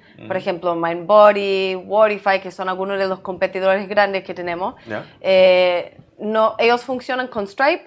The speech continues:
Speaker 1: Stripe no funciona acá en Chile, entonces fun-, no, deja de funcionar la mitad de las funcionalidades del software. Entonces, si un alumno no puede pagar y así no se pueden como renovar su membresía automático.
Speaker 2: ¿Tú te diste de eso precisamente por tu caso?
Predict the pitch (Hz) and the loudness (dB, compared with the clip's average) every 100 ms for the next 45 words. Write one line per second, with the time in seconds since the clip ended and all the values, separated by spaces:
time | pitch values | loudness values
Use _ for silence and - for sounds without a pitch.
0 | - - - 240 214 196 208 196 226 220 | -20 -18 -4 -4 -2 -6 -8 -8 -4 -2
1 | 214 214 214 254 262 277 233 220 220 226 | -2 -4 -8 -6 -4 -6 -6 -6 -6 -6
2 | 220 - - 226 226 220 226 220 - 220 | -10 -12 -12 -10 -10 -10 -6 -6 -4 -4
3 | 254 269 240 247 247 262 233 240 220 214 | -4 -4 -4 -6 -10 -6 -6 -4 -6 -2
4 | 233 240 233 233 240 - 220 214 202 202 | -4 -2 -4 -4 -8 -10 -8 -6 -4 -4
5 | 196 180 170 151 - - - - - - | -4 -10 -8 -10 -10 -18 -18 -20 -16 0
6 | 208 202 196 220 202 220 214 226 254 262 | 2 2 -4 -10 -2 2 4 2 0 0
7 | 254 214 262 254 262 247 247 277 320 330 | 0 0 2 0 2 2 4 0 0 -4
8 | - _ _ - 214 214 240 240 233 226 | -20 _ _ -2 2 2 0 -4 -4 -6
9 | 226 226 226 233 233 220 220 202 196 202 | -2 0 0 -2 -6 -8 -4 0 2 2
10 | 214 208 214 208 214 202 202 190 196 196 | 2 2 0 -2 -10 -8 -6 -8 -2 -2
11 | 180 185 185 151 131 139 127 135 131 170 | 0 -2 -4 -10 -12 -14 -12 -10 -6 -8
12 | - 151 156 185 190 - 120 127 131 139 | -8 -12 -10 -12 -12 -12 -16 -16 -14 -14
13 | 143 147 117 107 156 165 - - - | -12 -12 -10 -12 -10 -8 -10 -10 -20